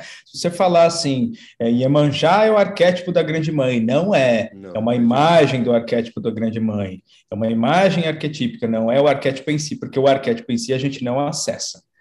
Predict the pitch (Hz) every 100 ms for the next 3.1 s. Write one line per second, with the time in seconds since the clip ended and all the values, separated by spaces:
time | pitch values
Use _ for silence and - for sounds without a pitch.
0 | _ _ _ _ 143 156 - 110 135 139
1 | 143 175 214 190 - 156 147 143 135 -
2 | 101 - - _ _ _ 156 151 151 101
3 | 85